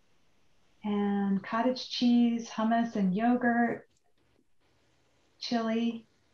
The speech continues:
salad and cheese, whatever meat I have in the fridge and can op-, and,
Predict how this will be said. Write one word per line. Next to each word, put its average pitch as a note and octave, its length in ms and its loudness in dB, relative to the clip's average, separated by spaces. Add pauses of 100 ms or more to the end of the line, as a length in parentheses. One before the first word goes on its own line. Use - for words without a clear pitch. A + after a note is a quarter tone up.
(920)
salad A3 560 6
and F#3+ 180 2
cheese, A#3+ 760 2 (540)
whatever A3 340 4
meat G#3+ 260 2
I A3 140 4
have G#3+ 260 2
in G#3+ 80 2
the G3+ 60 2
fridge A3 380 -2
and F3+ 200 0
can F#3 200 0
op-, G3+ 340 -2 (140)
and, G3+ 200 -2